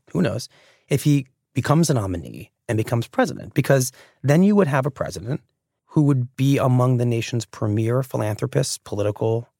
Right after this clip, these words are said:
donors, and there would always be a question hovering over why someone supports him, why someone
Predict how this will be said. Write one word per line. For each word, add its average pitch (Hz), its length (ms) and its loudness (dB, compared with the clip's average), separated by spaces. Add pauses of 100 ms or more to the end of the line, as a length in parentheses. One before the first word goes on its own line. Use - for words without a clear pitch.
(100)
donors, 95 580 -2 (580)
and 143 180 4
there 151 140 4
would 151 160 2 (120)
always 160 480 4
be 104 520 -2 (160)
a 127 60 -6
question - 760 -6
hovering 117 580 0
over 104 460 -2 (380)
why 104 320 2
someone 120 400 2
supports - 520 -6
him, 64 260 -12
why 92 200 -4
someone 123 560 2